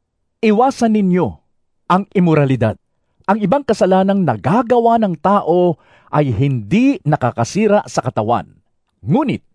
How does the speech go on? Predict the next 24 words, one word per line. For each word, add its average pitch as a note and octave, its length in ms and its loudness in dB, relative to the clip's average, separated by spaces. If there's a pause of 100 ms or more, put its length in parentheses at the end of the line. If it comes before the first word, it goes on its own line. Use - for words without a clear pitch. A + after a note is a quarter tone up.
(300)
ang D#4 80 0
gumagawa D4+ 560 0
ng B3+ 240 -6
imoralidad G3 800 0 (580)
ay B3 160 0
nagkakasala B3 1200 -2 (400)
laban F#3 720 -2
sa - 240 -4
sarili G3+ 480 -2
niyang E3+ 400 0
katawan. G#2+ 480 -4 (640)
Hindi D#4+ 400 2
ba C#4+ 160 0
ninyo C4 320 0
alam A#3 480 0 (480)
na A#3 240 2
ang A#3+ 80 -6
inyong G3+ 560 2
katawan A3 800 0 (640)
ay G#3 160 2 (160)
templo D3 560 -2 (320)
ng D#3+ 240 0
Espiritu F#3 680 -2
Santo G#2 500 -6